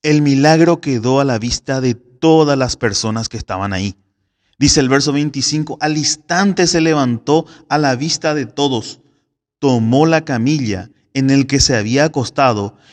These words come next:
y se fue a su casa alabando a Dios". En este día quiero decirte que muchas personas pueden darte regalos,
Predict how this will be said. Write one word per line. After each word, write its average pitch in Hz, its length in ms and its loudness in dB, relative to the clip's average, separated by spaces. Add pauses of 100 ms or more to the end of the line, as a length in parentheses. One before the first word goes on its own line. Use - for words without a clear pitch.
(120)
y 160 120 -2
se 151 180 2
fue 160 260 0
a 170 80 0
su 160 220 -4
casa 165 480 0 (280)
alabando 120 1120 0
a 110 160 2
Dios". 98 220 0 (500)
En 131 120 2
este 147 220 2
día 143 260 2
quiero 135 240 0
decirte 127 680 0
que 107 420 -2 (640)
muchas 160 360 2
personas 123 440 0
pueden 127 360 0
darte 110 340 -2
regalos, 104 800 -2